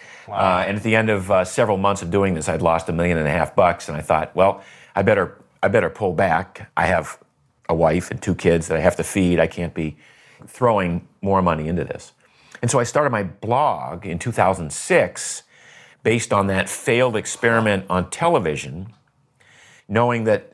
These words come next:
Speaker 2: I was good at creating content. I could, I could produce this content on exercise and nutrition and health and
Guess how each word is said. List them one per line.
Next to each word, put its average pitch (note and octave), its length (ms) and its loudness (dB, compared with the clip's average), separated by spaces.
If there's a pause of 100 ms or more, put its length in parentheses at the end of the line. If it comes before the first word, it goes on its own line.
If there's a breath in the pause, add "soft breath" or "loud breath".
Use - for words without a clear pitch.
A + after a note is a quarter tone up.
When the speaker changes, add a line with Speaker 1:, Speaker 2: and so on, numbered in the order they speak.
Speaker 2:
I G#2+ 60 4
was G2 180 2 (300)
good B2+ 160 4
at - 80 -4
creating G2 320 0
content. B2 520 0
I D#2 60 0
could, E2+ 260 -10
I G#2 100 -4
could F#2+ 140 -8
produce B2 280 0
this - 120 -4
content A#2 600 -2 (380 soft breath)
on F#2+ 320 0 (440 soft breath)
exercise F2+ 800 0
and E2+ 180 -4
nutrition F#2 500 0
and E2 140 -4
health F#2+ 380 -2
and E2+ 220 -8